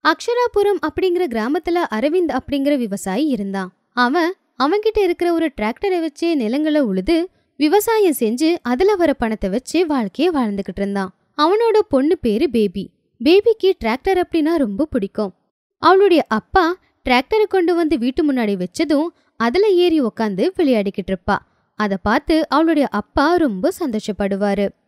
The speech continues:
அதுவும் இல்லாம பேபிக்கு அம்மா இல்ல அப்படிங்கறதுனால அவளை ரொம்ப செல்லமா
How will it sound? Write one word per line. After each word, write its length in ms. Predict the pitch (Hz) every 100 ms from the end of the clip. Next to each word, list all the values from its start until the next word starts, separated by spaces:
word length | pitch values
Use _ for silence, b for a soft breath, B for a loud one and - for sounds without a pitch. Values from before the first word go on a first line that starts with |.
| _ -
அதுவும் 440 | 262 254 403 466
இல்லாம 380 | 381 381 359 381
பேபிக்கு 500 | 240 269 359 381 381
அம்மா 380 | - 226 254 381
இல்ல 300 | 359 339 349
அப்படிங்கறதுனால 720 | 240 - 214 202 196 233 339 330
அவளை 280 | 320 339 370
ரொம்ப 240 | 359 339 359
செல்லமா 400 | 254 240 330 339